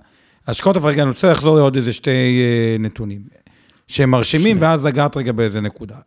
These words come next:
Speaker 1: אחד, זה הגידול המטורף שיש להם, תעלה רגע שקף למעלה, בכמות enterprise שמשתמשים בהם, כי enterprise לא
Speaker 2: כן.
Speaker 1: נוטה לנתק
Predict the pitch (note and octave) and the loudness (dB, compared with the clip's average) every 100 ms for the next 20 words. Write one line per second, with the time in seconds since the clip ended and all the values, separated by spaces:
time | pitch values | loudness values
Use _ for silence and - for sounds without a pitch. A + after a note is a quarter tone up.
0 | _ B2+ F#3+ G#3 G3+ G3+ - _ _ _ | _ -6 0 2 2 -2 -10 _ _ _
1 | _ _ - G#2 B2+ B2+ B2 B2 - F#2+ | _ _ -12 -2 0 2 0 -2 -8 -12
2 | A#2 E3 F#3 F#3+ G3 - _ _ _ - | -6 -2 -2 -2 -6 -14 _ _ _ -6
3 | B2 A#2 A2+ - C3 E3 F#3 - D#3 - | -4 -2 -4 -4 0 0 0 -2 -4 0
4 | D#3 D3+ C3+ _ - C3+ D#3+ D#3 C#3 B2 | -2 -2 -8 _ -2 2 2 0 -2 -4
5 | D#3 C#3 - C3+ F3 D#3+ E3 G#3 _ _ | -8 -8 -4 -2 0 0 -2 -4 _ _
6 | _ - _ _ _ _ - _ _ - | _ -20 _ _ _ _ -20 _ _ -20
7 | _ - C3+ A#2+ B2 C3 D3 D#3+ F3+ - | _ -12 -4 0 0 0 0 0 0 -2
8 | E3 D#3+ C3+ C3+ A#2+ G2 - A#2 G#2 A2 | -2 -2 -4 -2 -2 -4 -8 -4 -2 -4
9 | F#2 A2 F2+ F#2 F2+ B2+ D#3 F3+ D#3+ F3 | -6 -10 -10 -12 -6 0 0 0 -2 0
10 | E3 B2 D#3+ E3+ - E3 D3 C3 A#2+ C3 | 0 0 0 0 -2 -4 -4 -4 -4 -4
11 | B2 - | -4 -6